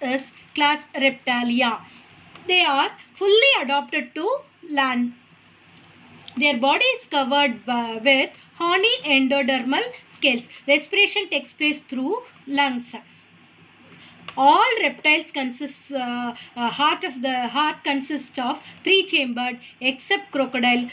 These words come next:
Crocodile's heart consists of four-chambered. These animals lay their eggs. Example for this, uh, class are calotus, lizard, snake. The next, uh, class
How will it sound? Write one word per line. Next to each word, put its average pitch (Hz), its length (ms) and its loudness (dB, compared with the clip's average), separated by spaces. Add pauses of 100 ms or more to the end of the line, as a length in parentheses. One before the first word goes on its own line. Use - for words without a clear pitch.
(140)
Crocodile's 381 680 2
heart 277 280 -4
consists 254 400 -6
of 359 220 -2 (180)
four-chambered. 262 920 2 (800)
These 330 340 6
animals 240 480 -4 (300)
lay 294 280 6
their 262 360 -2 (120)
eggs. 254 400 0 (460)
Example 277 560 -2
for 311 220 -4
this, 320 320 -4
uh, 269 420 2
class 320 400 0
are 262 400 2 (220)
calotus, 269 580 4 (300)
lizard, 269 560 2 (240)
snake. 302 440 -4 (500)
The 247 180 -4
next, 370 440 -2 (540)
uh, 254 520 -2
class 330 360 -2